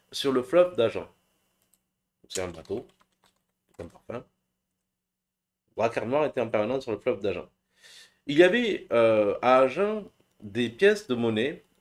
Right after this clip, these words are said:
que les gens ont encore, qui valent, euh, réellement quelque chose. Si vous allez voir au change, vous avez des pièces noires de pirates, qui sont faites en bois. C'est des pièces où on payait les repas avec ça.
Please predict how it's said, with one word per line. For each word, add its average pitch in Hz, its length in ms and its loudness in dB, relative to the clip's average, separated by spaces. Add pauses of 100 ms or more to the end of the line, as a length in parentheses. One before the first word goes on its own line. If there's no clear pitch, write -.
(140)
que 113 100 -6
les 110 120 2
gens 208 160 0
ont 127 180 0
encore, 123 380 -2
qui 101 100 -14
valent, 127 280 2
euh, 85 440 -8
réellement 107 280 0
quelque - 260 -14
chose. 160 340 -6
Si - 180 -14
vous 92 440 -12
allez 90 300 -6
voir 90 300 -8 (180)
au 85 100 -10
change, 147 420 -6 (500)
vous 92 80 -6
avez 117 140 2
des 104 120 -4
pièces - 680 -2 (520)
noires 107 340 -2 (380)
de 95 80 -10
pirates, - 640 -10
qui - 100 -16
sont 135 120 -8
faites 170 200 2
en 135 80 -2
bois. 101 360 -2 (400)
C'est 107 80 -8
des 104 80 -6
pièces 170 420 -2 (460)
où 120 80 -4
on 120 60 -2
payait 165 220 -2
les 180 100 2
repas - 460 -4 (520)
avec 98 240 -6
ça. - 240 -12